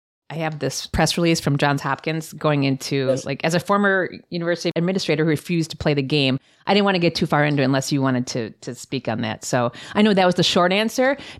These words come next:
Speaker 1: Do you want to elaborate? Is there a longer answer on the meat of why you wanted to do the book besides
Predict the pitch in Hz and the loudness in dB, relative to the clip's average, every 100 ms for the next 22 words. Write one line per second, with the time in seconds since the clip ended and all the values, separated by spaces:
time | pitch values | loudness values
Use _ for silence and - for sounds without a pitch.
0 | - 196 175 170 165 160 165 165 156 147 | 4 6 6 6 4 4 4 2 4 2
1 | 147 147 165 175 180 185 - 196 147 143 | 4 2 2 0 0 -2 0 2 2 -2
2 | _ 147 160 170 190 180 143 147 143 151 | _ -2 2 2 4 4 2 2 2 2
3 | 147 143 143 151 131 127 160 - - - | 0 -2 0 -2 -2 -2 -2 -4 -18 -8
4 | 170 - 151 151 147 | -6 -2 0 0 -4